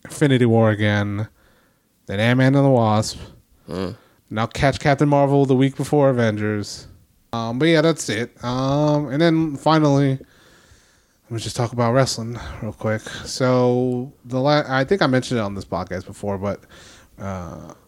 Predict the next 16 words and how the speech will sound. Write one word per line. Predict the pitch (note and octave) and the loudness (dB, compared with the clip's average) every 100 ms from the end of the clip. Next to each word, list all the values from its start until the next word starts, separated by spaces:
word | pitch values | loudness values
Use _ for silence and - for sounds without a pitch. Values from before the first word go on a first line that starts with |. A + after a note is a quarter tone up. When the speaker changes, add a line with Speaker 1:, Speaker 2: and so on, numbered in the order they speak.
| _ - | _ -4
Speaker 1:
WrestleMania | D3+ E3+ D#3+ E3 D#3+ D3+ | -2 0 2 2 4 2
happens, | D3 C3+ C#3+ C3 B2 - - - | 2 2 0 -2 -4 -8 -16 -6
and, | B2+ B2+ A#2+ A#2 A2 | 0 2 2 0 -2
uh, | A#2 G#2 A2+ A2 G#2+ G#2 G2+ G2+ G2+ G2 F#2 F#2 - _ _ _ _ _ _ | -2 -2 -2 -2 -2 -2 -2 -2 -2 -4 -6 -10 -16 _ _ _ _ _ _
I | B2+ | 0
went | B2+ B2 | 2 2
to | |
a | B2+ | 2
couple | A#2+ G#2+ | 2 2
wrestling | G2+ G#2+ F#2+ | -2 -2 -6
shows | G#2 F#2+ F#2+ F#2 - G#2 | -6 -4 -4 -8 -8 -6
Speaker 2:
Mm-hmm. | G#2+ G2+ - - | -2 -4 -6 -10
Speaker 1:
during | G2 F#2+ | -6 -6
that | F2+ | -6
weekend, | G2 F#2 F#2 F#2 F#2 F#2 - | -6 -6 -8 -8 -12 -14 -4
four, | - C3+ G#2+ G2 - | 2 4 2 -4 -8